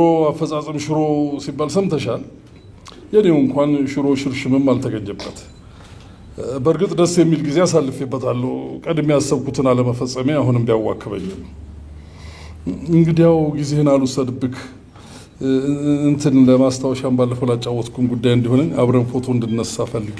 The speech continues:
ነበር» አለችና መሬት መሬት መያዝ ያዘች። አልገባኝም። ሁኔታዋ ተቸግረው ብድር ጥየቃ ሲሄዱ የሚፈጥረውን አይነት መሳቀቅ ነው ያሳየኝ። «እንዴ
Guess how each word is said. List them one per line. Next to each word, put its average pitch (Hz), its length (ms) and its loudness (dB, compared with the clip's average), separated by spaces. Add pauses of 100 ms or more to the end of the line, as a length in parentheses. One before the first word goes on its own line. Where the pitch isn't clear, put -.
ነበር» 101 340 -8 (420)
አለችና 95 460 -8 (1120)
መሬት 123 280 2
መሬት 107 280 -2
መያዝ 101 280 -4
ያዘች። 90 360 -8 (1120)
አልገባኝም። 120 600 -2
ሁኔታዋ 180 440 2 (260)
ተቸግረው 139 520 -2
ብድር 123 300 -2
ጥየቃ 123 300 0 (120)
ሲሄዱ 117 280 -2
የሚፈጥረውን 120 600 -2
አይነት 104 260 -8
መሳቀቅ 107 440 -6
ነው 101 140 -10
ያሳየኝ። 95 420 -8 (1200)
«እንዴ 127 160 -2